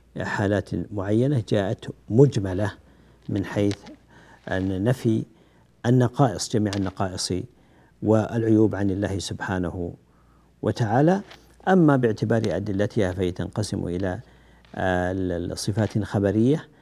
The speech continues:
آه، دل عليها الخبر فقط، وهناك صفات، آه، خبرية عقلية وهي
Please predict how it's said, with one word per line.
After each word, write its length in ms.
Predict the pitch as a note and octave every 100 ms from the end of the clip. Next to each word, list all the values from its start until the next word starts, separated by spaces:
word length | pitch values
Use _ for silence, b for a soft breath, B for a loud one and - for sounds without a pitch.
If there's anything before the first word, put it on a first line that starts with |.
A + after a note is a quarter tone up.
| b b b _
آه، 260 | - F#2 F2
دل 260 | G2 G#2 F#2
عليها 280 | F#2+ F2+
الخبر 380 | E2 - G2 F#2+ - -
فقط، 540 | - A2+ - E3+ - _ b b b -
وهناك 640 | B2 B2 A2 - G2 -
صفات، 400 | - G#2+ G2+ F#2+ F#2+ F2+ - b b b b
آه، 140 | A2 G2+
خبرية 540 | - G#2 G2 G#2 G2+ -
عقلية 720 | E2+ F2 G#2+ G#2+ G#2+ A2+ A2 F#2+
وهي 420 | F#2 F#2 F#2 G2